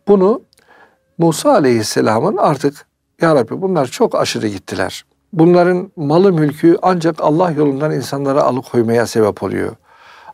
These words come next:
Artık bunların canını oku, mallarını sıfırla,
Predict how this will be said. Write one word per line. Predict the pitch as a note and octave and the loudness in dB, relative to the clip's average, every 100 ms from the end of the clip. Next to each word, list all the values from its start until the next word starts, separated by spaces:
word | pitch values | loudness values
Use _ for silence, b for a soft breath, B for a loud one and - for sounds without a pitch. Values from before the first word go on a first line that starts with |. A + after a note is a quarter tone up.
| - | 0
Artık | A3 D#3 D3+ D3+ | 0 0 -4 -2
bunların | G3 E3 E3 | 0 0 0
canını | D3+ E3+ C3 D#3 | 0 0 2 0
oku, | B2 - F#2+ | 0 -4 -6
mallarını | C3+ G3+ D#3+ C#3+ D#3 | 0 2 2 -2 -4
sıfırla, | D#3 - A#2 C3 A#2 A#2 - | -6 -10 -6 -4 -2 -4 -6